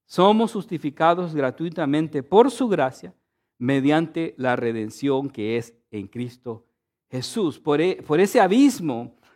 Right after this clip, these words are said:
que nos separaba de la meta incansable, que es la gloria de Dios, que era imposible para nosotros recibir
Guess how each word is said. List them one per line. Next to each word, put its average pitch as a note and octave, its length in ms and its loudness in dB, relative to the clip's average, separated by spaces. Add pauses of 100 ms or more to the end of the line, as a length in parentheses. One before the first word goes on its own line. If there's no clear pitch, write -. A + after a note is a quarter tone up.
que F3+ 80 4
nos F#3 160 2
separaba F#3 720 6
de D#3 100 4
la C#3 140 2
meta F3+ 540 2
incansable, F#3 1120 2
que F3 80 -2
es F#3+ 100 -2
la F#3+ 100 4
gloria F3 360 2
de B2 160 0
Dios, C#3+ 420 -2
que E3 80 -4
era A3 160 4
imposible G#3+ 880 0
para C#3 240 0
nosotros C3+ 840 -2 (320)
recibir E3 960 0